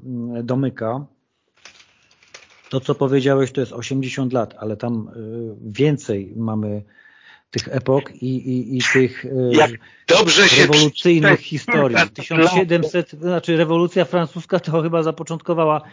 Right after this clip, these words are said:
Speaker 1: w tym
Speaker 2: A żeby
Speaker 1: bezpośrednim spójności.
Speaker 2: długi cykl,
Speaker 1: Tak.
Speaker 2: kilkuset lat, to jest, to, dochodzimy do, do punktu szczytowania tej fali, którą rozpoczęła rewolucja francuska.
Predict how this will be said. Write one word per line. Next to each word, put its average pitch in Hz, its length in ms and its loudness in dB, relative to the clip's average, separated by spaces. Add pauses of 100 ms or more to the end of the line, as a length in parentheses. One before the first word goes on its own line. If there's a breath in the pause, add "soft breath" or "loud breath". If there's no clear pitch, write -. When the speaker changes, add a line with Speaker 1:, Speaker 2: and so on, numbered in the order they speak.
(200 soft breath)
Speaker 1:
w - 60 -20
tym 156 140 -4
Speaker 2:
A 147 80 6
żeby 165 120 6
Speaker 1:
bezpośrednim 165 720 -2
spójności. 127 720 -10
Speaker 2:
długi 339 500 2
cykl, - 280 2
Speaker 1:
Tak. 113 80 -8
Speaker 2:
kilkuset - 580 2
lat, 151 300 4 (320 loud breath)
to - 140 4
jest, - 440 2 (680)
to, - 140 2 (920 loud breath)
dochodzimy 160 600 4
do, 143 180 6 (280)
do 139 160 4
punktu 165 600 2
szczytowania 117 1120 2 (680 loud breath)
tej 139 200 6
fali, 131 420 4
którą 127 420 4
rozpoczęła 117 640 4
rewolucja 110 480 2
francuska. - 840 -6